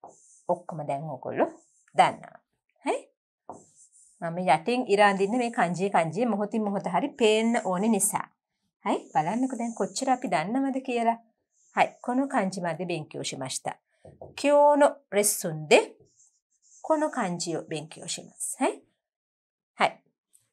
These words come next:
ගො මොජියෝ ගක්ෂෝ ශිමස්. මේ බලන්න. ඔමෝ. කියෝනු සයිෂුනු කංජි.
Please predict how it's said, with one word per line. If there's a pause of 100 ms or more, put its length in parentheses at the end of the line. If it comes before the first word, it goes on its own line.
(1000)
ගො (160)
මොජියෝ (580)
ගක්ෂෝ
ශිමස්. (480)
මේ
බලන්න. (640)
ඔමෝ. (540)
කියෝනු
සයිෂුනු
කංජි.